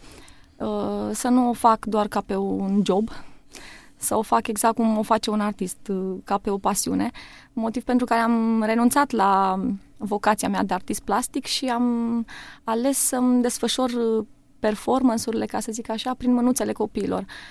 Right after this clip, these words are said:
Tu poți fi, de departe, un fel de regizor care are un concept, are ceva, o idee în minte și totuși să-i pui pe cei mici să realizeze ei și să se împlinească ei prin asta și să renunți cumva tu la a-ți semna opera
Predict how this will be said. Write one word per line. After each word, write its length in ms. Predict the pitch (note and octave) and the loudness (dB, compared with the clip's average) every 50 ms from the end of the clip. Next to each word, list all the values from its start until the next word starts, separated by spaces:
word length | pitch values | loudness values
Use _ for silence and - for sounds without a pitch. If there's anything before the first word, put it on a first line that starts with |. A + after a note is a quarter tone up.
| - - - - _ | -20 -20 -20 -20 _
Tu 120 | - B3+ A#3+ | -4 -4 -4
poți 340 | A3+ - C#4 C#4 C4+ - - | 2 4 4 4 4 2 0
fi, 460 | - A3+ G#3+ G#3+ G#3+ - - - - | 0 0 0 0 -2 -4 -6 -8 -10
de 200 | - - G#3 A#3 | -10 -2 0 2
departe, 480 | A3 G#3+ A3 - - A3 G#3+ G3+ - G#3 | 2 2 0 2 2 2 2 2 -2 -6
un 100 | G3+ G#3 | -6 -4
fel 180 | - A3+ G#3+ | -2 -2 -2
de 80 | G#3 G#3 | -2 -2
regizor 520 | G3+ G3 G3 F#3+ G3 A3+ A3 - B3+ C4+ | -2 -2 -2 -2 0 0 0 0 0 0
care 440 | C4+ - - F#3 G3 G3+ G3 G3 G3+ - - - | 0 -2 -4 -6 -4 -4 -4 -6 -8 -10 -14 -8
are 260 | - - A3+ A#3 A3+ | -2 0 0 2 2
un 120 | A3 A3 | -2 -2
concept, 420 | G3+ - G#3 G#3 - C#4 C#4 - - | -2 -2 -4 -2 -2 -4 -6 -4 -4
are 140 | A3 G#3 | -4 -4
ceva, 280 | G#3 - - G#3 A3 A3 | -4 -4 -6 -4 -2 -2
o 80 | G#3+ G3+ | -2 -2
idee 280 | G3+ G3 G3+ A3 G#3 | -4 -2 -2 -2 -2
în 100 | G3 G#3 | -2 -2
minte 380 | G#3 G#3 A3+ B3 B3 - D#4+ E4 - - - - - - - - _ - | -2 0 0 -2 -2 -2 -4 -6 -8 -16 -20 -20 -20 -20 -20 -20 _ -14
și 140 | - - C4+ | -10 -10 -4
totuși 300 | - C#4+ C4+ D#4 C#4+ - | -4 -4 -2 -2 -2 0
să-i 140 | - C#4 | 0 -2
pui 160 | C4 - C#4+ C#4 | 0 0 -2 0
pe 100 | - C#4 | 0 -2
cei 240 | - - C#4+ C#4 | -2 0 2 4
mici 280 | C4 B3+ C4+ C#4 D4 - | 6 6 6 6 4 2
să 220 | - - - B3+ | -2 -2 0 0
realizeze 560 | B3 B3 B3 B3 B3 A#3+ G#3+ B3 B3+ A#3+ A3+ A#3+ | 2 2 4 4 2 2 2 0 0 2 2 0
ei 480 | A3+ G#3+ G#3+ G#3 G#3 A3 B3+ C#4 C#4+ | 2 2 2 2 2 2 2 0 0
și 140 | C#4 - B3+ | -2 -2 -4
să 120 | A#3+ B3 | -4 -2
se 120 | A#3 - A#3+ | -2 0 0
împlinească 480 | A#3+ - A#3+ A#3 A#3 A#3+ B3 - - | 0 0 0 0 0 0 -2 -2 -2
ei 140 | A3+ A3+ A3+ | 0 -2 -2
prin 200 | - - G#3+ G#3+ | -2 -2 -2 -2
asta 380 | G3 G3 G3+ G3+ - - - G#3 | 0 -2 -4 -4 -6 -8 -8 -8
și 180 | - - - | -8 -6 -4
să 300 | A3 - - - A3 G#3+ A3 | -2 -2 -2 0 -2 -2 0
renunți 340 | A3 A3+ A#3 B3+ B3 A#3+ - | 2 4 4 4 4 4 2
cumva 300 | - G#3+ G#3 A3 A3 G#3 - | 0 0 4 4 4 4 4
tu 240 | - A3+ G#3+ G#3 G3+ | 0 -2 0 0 0
la 380 | F#3+ F#3 F#3 F#3+ F#3+ F#3 F#3+ - | 0 0 0 0 0 -2 -4 -4
a-ți 280 | - G#3+ G#3+ A3 - - | -2 -2 -2 0 0 0
semna 340 | - A3 G#3 G#3 G#3 G3 G3 | 0 0 0 0 0 0 0
opera 400 | G3 F#3+ - G3+ F#3 G3+ B3+ | -2 -2 -4 -6 -8 -8 -8